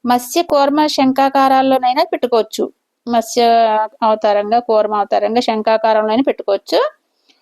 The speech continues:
పది అంగుళాల పొడవు ఉంటే ఉత్తమోత్తమం అని చెప్పారు. తొమ్-, తొమ్మిది అంగుళాలు ఉంటే మధ్యమం.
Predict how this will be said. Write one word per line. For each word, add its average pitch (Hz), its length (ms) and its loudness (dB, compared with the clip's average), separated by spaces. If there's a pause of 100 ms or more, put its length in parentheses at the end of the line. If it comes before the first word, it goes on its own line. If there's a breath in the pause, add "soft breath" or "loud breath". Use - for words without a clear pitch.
(160)
పది 277 180 2
అంగుళాల 277 400 2
పొడవు 277 300 2
ఉంటే 285 220 2
ఉత్తమోత్తమం 269 600 0
అని 302 160 0
చెప్పారు. 196 340 0 (420)
తొమ్-, 262 300 2 (160)
తొమ్మిది 277 340 2
అంగుళాలు 285 380 0
ఉంటే 277 160 -2
మధ్యమం. 220 460 -2